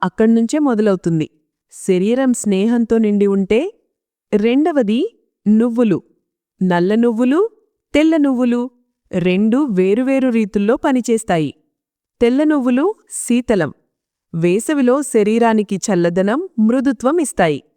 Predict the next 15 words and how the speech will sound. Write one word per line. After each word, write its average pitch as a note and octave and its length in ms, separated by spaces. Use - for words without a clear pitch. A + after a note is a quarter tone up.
నల్ల F3+ 380
నువ్వులు A#3+ 420
ఉష్ణం, B3+ 440
శీతాకాలంలో C#4+ 880
శరీరానికి A3 680
వేడి, F#3+ 440
బలం B3 400
ఇస్తాయి. E3 420
ఆయుర్వేదం D#4+ 600
చెప్తుంది, G#3 500
నువ్వులు G#3 520
శక్తి, - 540
స్థిరత్వం A#3+ 640
యొక్క G#3+ 340
చిహ్నం. G#3 380